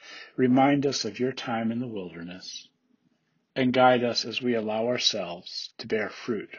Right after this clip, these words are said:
for your reign. Amen. Now, go in peace and tend to your daily tasks.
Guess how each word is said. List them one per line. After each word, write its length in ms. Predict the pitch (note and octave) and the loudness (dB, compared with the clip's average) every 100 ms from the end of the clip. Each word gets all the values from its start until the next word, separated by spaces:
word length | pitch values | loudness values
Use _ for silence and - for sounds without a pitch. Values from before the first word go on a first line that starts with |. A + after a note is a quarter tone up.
| - | -20
for 180 | - G#2 | -8 -6
your 200 | F#2 G2 | -6 -8
reign. 420 | G2 F2 F2 F2 _ _ _ _ _ _ _ _ _ _ _ _ | -10 -12 -14 -18 _ _ _ _ _ _ _ _ _ _ _ _
Amen. 500 | G#2 F2+ F#2 F#2 F2 _ _ _ _ - - - - - - _ _ _ _ _ - | -8 -8 -8 -12 -16 _ _ _ _ -20 -20 -20 -20 -20 -20 _ _ _ _ _ -4
Now, 360 | A#2 G#2+ G#2 - - - - | -2 -2 -4 -12 -20 -20 -2
go 240 | C#3+ C3+ | 6 6
in 120 | C3 B2 | 6 2
peace 500 | C#3+ G2+ F#2 - - | -2 -2 -4 -10 -6
and 160 | A2+ G#2+ | -8 -4
tend 220 | A#2+ G#2 | -4 -4
to 80 | A2 | -4
your 100 | G2 | -6
daily 260 | F#2+ G2 | -6 -8
tasks. 520 | - F#2+ F2+ - - | -10 -10 -10 -12 -16